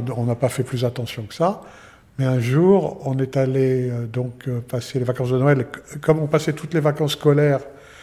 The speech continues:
avec mon père, on est allé passer les vacances de Noël. Et là, euh, tout allait très bien,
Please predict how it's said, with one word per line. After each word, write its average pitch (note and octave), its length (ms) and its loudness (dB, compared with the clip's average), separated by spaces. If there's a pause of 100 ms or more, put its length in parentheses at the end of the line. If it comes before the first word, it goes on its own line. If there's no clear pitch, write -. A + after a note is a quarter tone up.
(180)
avec B2 240 -2
mon A#2 80 -4
père, E3+ 280 2 (580)
on - 40 -20
est - 80 -2
allé C3+ 120 6
passer C3 260 -2
les C3+ 60 2
vacances B2+ 300 -2
de A#2+ 100 0
Noël. D#3+ 500 2 (960)
Et A#2+ 160 2
là, D#3+ 460 2 (180)
euh, A2+ 300 0 (460)
tout B2 180 -10 (100)
allait A2 240 -4 (220)
très - 240 -8
bien, E3+ 440 0